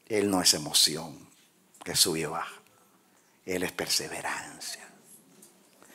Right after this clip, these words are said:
Y lo vemos, persiste, persiste. A veces podemos dar tres siglos de silencio y pensamos, "Se fue.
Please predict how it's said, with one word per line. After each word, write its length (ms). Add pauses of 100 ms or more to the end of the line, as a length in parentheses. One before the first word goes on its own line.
Y 100
lo 140
vemos, 640 (560)
persiste, 640
persiste. 580 (240)
A 100
veces 260
podemos 220
dar 160
tres 220
siglos 420
de 100
silencio 1000 (1500)
y 60
pensamos, 680 (1200)
"Se 180
fue. 280